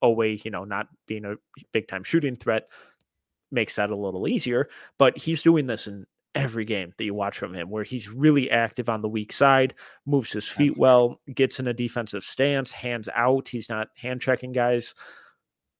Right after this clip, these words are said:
Speaker 1: It's just, and then, and then he constantly turns possessions like this into spot up threes or dunks in transition going the other way.
Speaker 2: Yeah, that's stuff you get excited to work with because you can work with, like, the,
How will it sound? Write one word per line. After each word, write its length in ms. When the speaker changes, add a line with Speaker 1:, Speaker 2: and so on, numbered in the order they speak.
Speaker 1:
It's 140
just, 240
and 140
then, 180
and 140
then 140
he 200
constantly 520
turns 260
possessions 460
like 180
this 380
into 580
spot 280
up 120
threes 460
or 220
dunks 420
in 80
transition 480
going 200
the 100
other 180
way. 120
Speaker 2:
Yeah, 140
that's 220
stuff 280
you 100
get 200
excited 460
to 80
work 280
with 560
because 400
you 120
can 180
work 240
with, 160
like, 160
the, 480